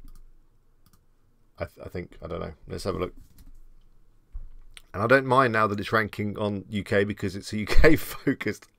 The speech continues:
article. Um, but look at that, look at that, okay? I mean, I could probably take out cargo actually because cargo is not a word that we use over here really.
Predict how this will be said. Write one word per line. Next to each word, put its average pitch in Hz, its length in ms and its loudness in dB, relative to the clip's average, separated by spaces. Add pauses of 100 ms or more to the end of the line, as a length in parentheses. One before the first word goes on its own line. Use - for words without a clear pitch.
article. 98 500 -4 (1160)
Um, 98 840 2 (100)
but 127 120 6
look 151 160 8
at 160 100 8
that, 143 320 6
look 120 200 2
at 110 100 0
that, 101 280 2
okay? 120 440 -2 (2750)
I 113 120 -4
mean, 127 420 -4 (580)
I - 20 -14
could - 100 -20
probably 151 140 -2
take 117 180 -2
out 101 120 -6
cargo 104 320 0
actually - 200 -10
because 95 340 -12 (640)
cargo 104 260 -4
is 92 100 -2
not 101 180 -2
a 101 40 -4
word 92 260 0
that - 140 -8 (160)
we 92 100 -6
use 98 300 -6
over 82 160 -10
here 85 160 -10
really. 85 260 -12